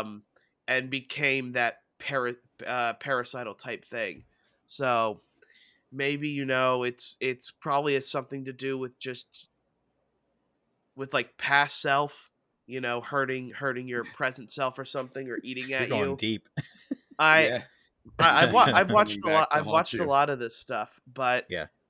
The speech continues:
Speaker 1: um, I think in the game itself, it's definitely has something to do, and I saw a lot of comparisons to The Matrix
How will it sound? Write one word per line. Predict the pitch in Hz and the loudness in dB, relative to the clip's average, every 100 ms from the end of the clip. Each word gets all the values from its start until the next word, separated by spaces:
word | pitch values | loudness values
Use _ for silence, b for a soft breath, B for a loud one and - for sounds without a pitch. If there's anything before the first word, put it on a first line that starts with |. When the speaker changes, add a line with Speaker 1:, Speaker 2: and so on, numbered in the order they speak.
| _ - | _ -4
Speaker 1:
um, | 135 127 120 120 - | -2 -2 -4 -12 -2
I | 156 | -2
think | 151 208 202 | 2 -2 0
in | 180 175 | -2 -2
the | 147 | -4
game | 139 151 143 | -2 -2 -4
itself, | 135 - 147 131 123 - - _ _ _ _ | -8 -8 -4 -2 -2 -6 -16 _ _ _ _
it's | 139 139 135 | -4 -4 -4
definitely | 156 160 190 180 | -4 -2 0 0
has | 170 - | 0 -2
something | 165 143 156 | -4 -4 -8
to | 135 | -8
do, | 135 143 139 | -6 -4 -2
and | |
I | 143 | -2
saw | - 208 | 0 2
a | 175 | 4
lot | 135 151 | 2 2
of | |
comparisons | 160 135 143 139 135 143 - | -4 -8 -4 -4 -4 -12 -12
to | 139 | -12
The | 101 | -12
Matrix | 104 120 139 151 147 - | -12 -12 -10 -10 -10 -14